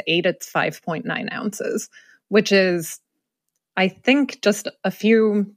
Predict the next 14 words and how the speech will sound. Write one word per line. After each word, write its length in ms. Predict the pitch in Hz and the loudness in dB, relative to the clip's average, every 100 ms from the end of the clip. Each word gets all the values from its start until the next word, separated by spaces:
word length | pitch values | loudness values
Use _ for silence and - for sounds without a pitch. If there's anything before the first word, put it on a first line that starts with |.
| - | -4
tenths 280 | 214 208 | 0 0
of 60 | 190 | -2
an 80 | 180 | 0
ounce 240 | 165 165 | 0 -2
heavier 320 | - 170 156 156 | -6 -4 -2 -2
than 180 | 143 | -4
the 60 | - | -8
Vaporfly. 600 | - - - - - 214 202 - _ | -8 -8 -10 -10 -10 -10 -12 -20 _
So 160 | - 202 | -4 0
that's 240 | 202 202 | 0 0
pretty 220 | - 202 | -2 0
awesome. 340 | 151 160 - 226 - | 0 -2 -6 -8 0
And 160 | 233 | 2
it, 160 | 240 - | 2 -2